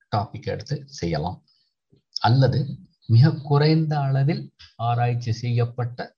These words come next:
ஒரு particular topic எடுத்து செய்-, அந்த மாதிரி செஞ்சோம்னா நமக்கு வந்து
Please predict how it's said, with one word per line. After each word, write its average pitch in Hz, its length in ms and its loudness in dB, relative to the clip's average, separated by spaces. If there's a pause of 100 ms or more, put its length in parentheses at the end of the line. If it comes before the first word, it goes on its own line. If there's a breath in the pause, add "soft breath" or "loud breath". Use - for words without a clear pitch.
(160)
ஒரு 110 340 -6
particular 110 640 -8
topic 107 280 -6
எடுத்து 104 360 -12
செய்-, - 320 -18
அந்த 139 200 -2
மாதிரி 135 300 -2
செஞ்சோம்னா 120 420 -4
நமக்கு 107 340 -4
வந்து 113 320 -8